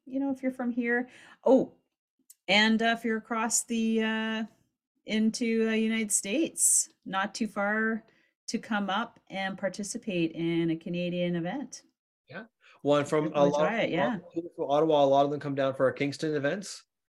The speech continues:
Speaker 2: the M T B
Speaker 1: Yeah,
Speaker 2: King-
Speaker 1: Kingston's good, close enough.
Speaker 2: Pretty crazy place. It's, it's actually all private property.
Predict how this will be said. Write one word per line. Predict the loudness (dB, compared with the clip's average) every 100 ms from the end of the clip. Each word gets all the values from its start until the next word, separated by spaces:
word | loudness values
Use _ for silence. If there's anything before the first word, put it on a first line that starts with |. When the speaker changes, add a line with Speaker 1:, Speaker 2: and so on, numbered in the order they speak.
| _ _ _ -4
Speaker 2:
the | 0 0
M | 0
T | 2
B |
Speaker 1:
Yeah, | 2 4
Speaker 2:
King- | 4
Speaker 1:
Kingston's | 2 2 0 0
good, | -2 -2 -6 _
close | 0 0
enough. | 0 -4 -6 _ _ _ _ _ _
Speaker 2:
Pretty | 2 4
crazy | 4 4 4 2
place. | 2 2 2 -2
It's, | -2 0
it's | 6
actually | 6 6 4
all | 4 6
private | 4 4 2
property. | 0 0 0 -6